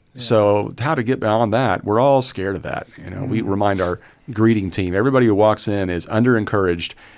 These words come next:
Speaker 2: and has a, a need for friends.
Speaker 1: Mm-hmm.
Speaker 2: You know, and they, everybody needs more.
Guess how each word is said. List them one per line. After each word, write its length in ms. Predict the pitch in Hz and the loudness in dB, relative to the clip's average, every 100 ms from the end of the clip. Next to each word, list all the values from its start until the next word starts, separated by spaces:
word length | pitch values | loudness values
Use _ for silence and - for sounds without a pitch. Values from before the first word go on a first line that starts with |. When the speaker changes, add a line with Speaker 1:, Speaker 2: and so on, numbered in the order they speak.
| _ - | _ -6
Speaker 2:
and 180 | 95 | -4
has 340 | 92 95 92 - | 0 0 -2 -6
a, 200 | - 95 - | -4 -4 -4
a 80 | |
need 180 | 95 95 | -4 -4
for 120 | 90 85 | -6 -6
friends. 380 | 82 80 - _ | -8 -8 -14 _
Speaker 1:
Mm-hmm. 460 | 147 139 131 127 139 | -14 -12 -10 -12 -8
Speaker 2:
You 100 | 95 | -6
know, 200 | 92 92 | -4 -6
and 380 | - 92 90 101 | -6 -6 -6 -4
they, 240 | 101 104 - _ 104 | -4 -4 -8 _ -6
everybody 460 | 107 131 104 87 | -2 -2 -2 -4
needs 220 | 90 90 98 | -4 -6 -2
more. 260 | 104 95 | -2 -2